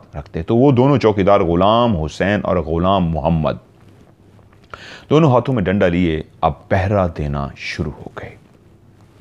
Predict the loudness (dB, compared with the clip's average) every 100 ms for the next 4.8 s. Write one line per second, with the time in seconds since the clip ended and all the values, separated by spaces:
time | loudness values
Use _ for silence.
0 | -20 _ -20 -20 -20 -20 -20 -20 _ -20
1 | -20 -20 _ _ _ -2 2 2 2 2
2 | 2 2 2 2 2 2 0 2 0 0
3 | -4 -12 -4 0 2 2 2 4 2 -2
4 | -4 -4 -4 -6 -2 0 0 -2